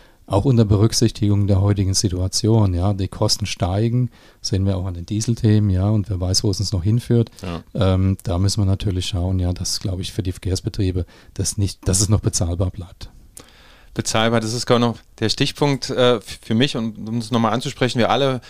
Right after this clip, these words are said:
Speaker 2: wollen ja die M-, Klimaziele erreichen. Wir haben ja hehre Ziele, zwanzig dreißig ist nicht mehr so weit,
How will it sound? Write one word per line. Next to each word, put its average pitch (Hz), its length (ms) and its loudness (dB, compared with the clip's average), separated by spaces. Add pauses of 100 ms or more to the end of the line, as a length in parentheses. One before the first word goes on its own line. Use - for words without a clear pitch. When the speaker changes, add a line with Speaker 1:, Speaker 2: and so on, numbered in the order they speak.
Speaker 2:
wollen 110 220 2
ja 127 60 2
die 120 80 -2
M-, 120 180 -2 (220)
Klimaziele 120 460 0
erreichen. 117 440 0
Wir 120 80 -2
haben 113 120 -2
ja 107 180 -2 (240)
hehre 120 260 0
Ziele, 143 300 -2
zwanzig 117 300 -2
dreißig 127 300 0
ist 117 120 -10
nicht 120 100 -8
mehr 120 140 -2
so 107 120 -2
weit, 113 400 0